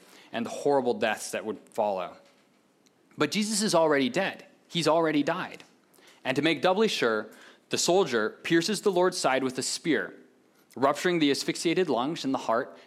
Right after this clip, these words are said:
and pouring out blood and water. John is not here. He's not the witness that attests to this. He cites another. He's potentially, we don't know from the, from the scriptures, but it's possible that he's already seeing Jesus dead,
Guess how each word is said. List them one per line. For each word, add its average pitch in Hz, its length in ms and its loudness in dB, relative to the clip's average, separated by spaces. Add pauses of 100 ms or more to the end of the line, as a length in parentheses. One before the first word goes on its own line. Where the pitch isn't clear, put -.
and 110 100 -8
pouring 135 260 -2
out 120 220 -6
blood 123 380 0 (100)
and 117 140 -4
water. 110 400 -2 (1500)
John 208 420 2 (260)
is 151 140 -4
not 165 220 -2
here. 135 240 0
He's 147 180 -6
not 175 200 -2
the 156 60 -4
witness 143 280 -4
that 127 120 -2
attests 131 420 -6
to 104 80 -10
this. 92 300 -8
He 123 80 -6
cites 143 360 -4
another. 123 400 -4 (280)
He's 156 140 -6 (420)
potentially, 165 440 -2
we 143 100 0
don't 165 240 -2
know 151 160 2
from 151 200 -4
the, 127 300 -2
from 123 140 -6
the 117 80 -4
scriptures, 156 400 -4
but 123 140 -2
it's 110 100 -6
possible 131 380 -4
that 120 80 -4
he's 117 240 -8 (120)
already 131 280 0
seeing 151 360 -2
Jesus 123 360 -6
dead, 147 320 -2